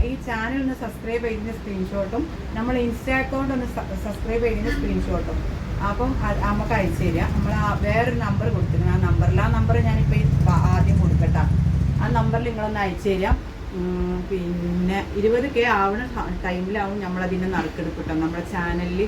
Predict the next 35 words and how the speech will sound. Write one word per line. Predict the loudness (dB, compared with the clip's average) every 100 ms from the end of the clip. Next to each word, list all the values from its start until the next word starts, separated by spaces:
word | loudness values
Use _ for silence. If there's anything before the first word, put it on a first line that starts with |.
| -4 -8
എച്ച് | -10 -8 -8
എസ് | -6
എച്ച് | -4 -2
വുമൺസ് | -2 -2 -4 -2
ഫാഷൻ | -4 -4 -6
എന്ന | -6 -4
ചാനൽ, | -2 0 -2
മറ്റേ | -4 -6
ചാനലല്ല, | -4 -4 -2 -4
മറ്റേ | -4 -6 -4
ചാനൽ | -4 -4 -8 -10 -10 -10 -10 -10 -8 -6
അമ്പത്, | -4 -4 -4 -4 -6
അമ്പത്തിമൂന്ന് | -6 -6 -10 -10 -8 -6 -6 -4
കെ | -4
ആയിട്ടുണ്ട്. | -4 -2 -4 -2 -4
അതല്ല, | -2 -2 -2 -4 -8 -14 -10 -6
ഈ | -2 0
ചാനലിൽ | 2 0 -2 -6 -6
ട്ടോ. | -6 -8 -12 -12
അപ്പോൾ | -8 -8 -6
ചിലർ | -6 -6 -6
ചോദിച്ചു | -8 -8 -6 -6
ഏത് | -6 -6
ചാനൽ, | -4 -4 -4
നമ്മളെ | -2 -2 -2
ഈ | 0 0
ഒരു | 0 -2
ചാനലിലാണ് | -2 -2 -2 -2 -2 -4 -6 -10 -12 -12 -8
ആ | 0
ഇരുപത് | 0 0 -8
കെ | -8 -6
ആവണമെന്ന്. | -6 -6 -6 -2
പിന്നെ | 4 6 6
ഇന്ന് | 6 4
Instagram-ൽ | -2 0 2 2 -2 -2